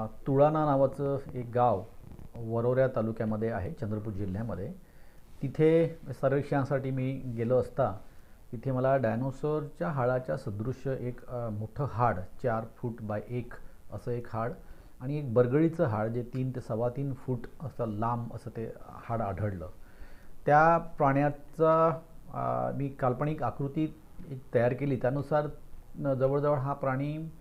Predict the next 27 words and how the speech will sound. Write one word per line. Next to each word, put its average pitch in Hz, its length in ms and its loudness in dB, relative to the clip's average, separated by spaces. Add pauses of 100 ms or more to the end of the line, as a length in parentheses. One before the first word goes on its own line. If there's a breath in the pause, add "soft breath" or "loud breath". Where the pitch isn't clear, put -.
(200)
पंधरा 135 320 2
फूट 147 260 -6
उंच 131 360 -2 (760 loud breath)
आणि 127 140 -4
वीस 123 280 -4
ते 180 40 -2
पंचवीस 165 560 -2
फूट 165 220 0 (280)
लांब 117 500 2
असा 123 180 -4
हा 117 160 -2
प्राणी 110 300 -2
होता. - 280 -8 (760 loud breath)
अशा 170 200 0
प्रकारचे 165 400 0
दोन 165 340 2
प्राणी 131 380 0 (220)
फक्त 123 220 -6
त्या 120 200 0
काळामध्ये 117 480 -2 (480)
होते, 127 300 -4
ते 151 60 -4
म्हणजे 127 200 0
एक 123 160 -4
तर 120 80 0
डायनोसॉर 127 440 0
होते 123 360 -4